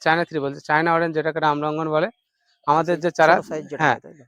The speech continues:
Speaker 1: নিজেদের গাছ থেকে তৈরি করা চারা, ছোট ছোট চারাতে দেখুন ফল ধরে আছে।
Speaker 2: এর সাইজটা একটু ছোট হয়,
Speaker 1: এর
Speaker 2: কিন্তু
Speaker 1: সাইজ
Speaker 2: খুব
Speaker 1: ছোট হয়,
Speaker 2: মিষ্টি
Speaker 1: কিন্তু
Speaker 2: খেতে।
Speaker 1: অ-, অ-, অসাধারণ সুন্দর। একটা গাছ থাকলে যখন পাকবে, মানে গাছতলায় বসে থাকতে ইচ্ছে করে, এরকম কালার হয়।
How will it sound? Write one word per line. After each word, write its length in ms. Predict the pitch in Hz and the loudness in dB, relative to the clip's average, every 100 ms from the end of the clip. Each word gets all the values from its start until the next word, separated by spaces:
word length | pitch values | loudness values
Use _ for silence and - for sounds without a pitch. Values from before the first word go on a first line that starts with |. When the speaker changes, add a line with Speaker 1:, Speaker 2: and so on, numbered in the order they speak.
| - | -4
Speaker 1:
নিজেদের 300 | 160 170 175 | -2 0 2
গাছ 160 | 165 160 | 2 2
থেকে 180 | 196 190 | -2 -2
তৈরি 200 | 180 180 | 0 2
করা 180 | 180 185 | 2 2
চারা, 160 | 208 220 | 0 -4
ছোট 140 | 170 | -4
ছোট 180 | 170 180 | -6 -4
চারাতে 320 | 175 165 165 175 | -2 0 0 -2
দেখুন 200 | 180 190 | -4 -4
ফল 160 | 143 123 | -6 -6
ধরে 160 | 113 | -8
আছে। 220 | 110 - _ _ _ _ _ _ _ _ _ _ _ _ - | -14 -20 _ _ _ _ _ _ _ _ _ _ _ _ -18
Speaker 2:
এর 100 | 160 | -14
সাইজটা 320 | - 180 214 | -10 -10 -10
একটু 120 | 196 | -12
ছোট 160 | 202 165 | -12 -12
হয়, 100 | 180 | -12
Speaker 1:
এর 60 | 240 | -10
Speaker 2:
কিন্তু 180 | 175 202 | -6 -2
Speaker 1:
সাইজ 240 | 175 202 | 2 2
Speaker 2:
খুব 80 | - | 2
Speaker 1:
ছোট 120 | - | -2
হয়, 100 | 233 | -2
Speaker 2:
মিষ্টি 80 | 240 | -2
Speaker 1:
কিন্তু 160 | 240 | 0
Speaker 2:
খেতে। 400 | 254 175 165 - | 2 2 0 -6
Speaker 1:
অ-, 60 | 143 | -2
অ-, 160 | 165 - | 0 0
অসাধারণ 600 | 156 185 - 226 202 190 | -2 0 8 8 8 4
সুন্দর। 340 | 160 139 123 113 - _ _ _ - | 2 -4 -6 -8 -10 _ _ _ -2
একটা 200 | 147 202 | 0 2
গাছ 240 | 156 160 170 | 6 6 4
থাকলে 260 | - 190 220 | 0 0 2
যখন 220 | 214 190 214 | 2 0 0
পাকবে, 360 | 180 170 170 220 208 | 4 4 2 0 0
মানে 160 | 190 190 | 0 0
গাছতলায় 440 | 156 160 - 190 | 2 2 2 2
বসে 200 | 156 175 | 2 -2
থাকতে 200 | 185 165 151 | -6 -6 -8
ইচ্ছে 140 | - | -6
করে, 120 | 139 | -2
এরকম 220 | 131 131 | -2 -2
কালার 240 | 127 117 110 | -4 -4 -6
হয়। 140 | 117 | -10